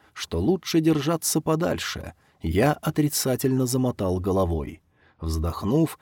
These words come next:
толстяк вынужден был пригласить с собой Джана. Тот согласился сразу,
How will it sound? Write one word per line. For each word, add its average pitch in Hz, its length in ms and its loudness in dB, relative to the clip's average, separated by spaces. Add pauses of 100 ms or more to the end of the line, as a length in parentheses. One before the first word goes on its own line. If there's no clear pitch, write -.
(120)
толстяк 156 600 0
вынужден 143 640 2
был 151 220 8
пригласить 135 640 -2
с - 40 -2
собой 113 360 2
Джана. 92 580 -2 (380)
Тот 113 280 4
согласился 113 760 2
сразу, 113 640 -2